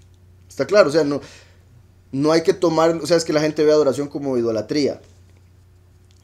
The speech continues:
sin entender que Yahushua no es un ídolo. Entonces, ¿cómo adorar a Yahushua va a ser idolatría? No tiene sentido. ¿Sí me explico? Es la manifestación del Padre, es su rostro.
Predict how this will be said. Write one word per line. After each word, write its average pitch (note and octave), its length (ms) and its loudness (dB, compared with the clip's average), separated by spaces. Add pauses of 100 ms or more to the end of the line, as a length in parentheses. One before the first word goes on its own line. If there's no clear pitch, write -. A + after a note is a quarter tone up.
(260)
sin C3 240 -4
entender A#2+ 340 -4
que C#3+ 100 -4
Yahushua C3+ 340 -4
no C3 80 -4
es C3 100 -8
un D#3+ 100 -6
ídolo. E3+ 340 -4 (640)
Entonces, - 220 -8
¿cómo E3+ 260 -2
adorar B2+ 260 0
a D3 60 0
Yahushua D#3 340 -2
va D3+ 60 2
a - 20 -8
ser D3 120 -4
idolatría? D3+ 420 -2
No B2 100 -6
tiene B2 160 -8
sentido. B2+ 320 -14 (1700)
¿Sí - 80 -4
me G3 80 2
explico? F3+ 300 -2
Es B2+ 100 -2
la C#3+ 100 -2
manifestación C3+ 460 -2
del A#2+ 120 -6
Padre, F3 240 0
es G#2+ 40 -8
su B2+ 100 -8
rostro. D#3 420 -4